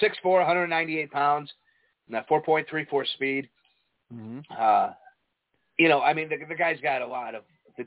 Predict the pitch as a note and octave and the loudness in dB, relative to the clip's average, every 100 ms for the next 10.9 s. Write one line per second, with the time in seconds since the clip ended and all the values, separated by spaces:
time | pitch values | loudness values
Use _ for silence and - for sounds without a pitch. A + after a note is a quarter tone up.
0 | - C#3 C#3+ A2 F#2+ - - _ _ _ | -12 -10 -6 -6 -10 -16 -20 _ _ _
1 | _ _ - A#2 G#2 B2 A#2+ A2+ A2 G#2+ | _ _ -10 -8 -6 -4 -2 -2 -2 -4
2 | - A2+ A2 G2 F#2 - A2 A#2+ - A#2+ | -10 -10 -8 -10 -12 -10 -4 -4 -4 -6
3 | A#2+ - - A2+ A2 B2+ A2 - _ _ | -8 -10 -14 -14 0 2 2 0 _ _
4 | _ _ _ _ - A2 G2+ F#2+ _ _ | _ _ _ _ -6 -2 -2 -4 _ _
5 | - C3+ C#3 A#2 A#2+ A2 G2+ A2+ G2+ - | 0 2 2 -2 -8 -12 -12 -10 -10 -10
6 | G2 G2 G2 F#2 A2+ A#2+ B2 B2+ C3 B2+ | -12 -8 -6 -6 -8 -6 -4 -4 0 2
7 | B2+ B2 A#2 A2 A2+ A2+ F3+ C3 B2+ B2+ | 2 2 2 2 2 0 -2 -4 -6 -6
8 | G#2+ G#2+ A#2 A2 G#2+ G#2 G2+ F#2+ F2+ _ | -8 -6 -4 -2 -4 -6 -8 -10 -12 _
9 | _ G#2+ G#2 - C3+ D3+ C#3+ C3 A#2+ A#2 | _ -8 -6 0 0 2 2 4 4 2
10 | A#2 D#3+ C3 D3 D#3 - G#2+ A2 G#2 | 0 0 -2 -6 -12 -8 -2 0 -2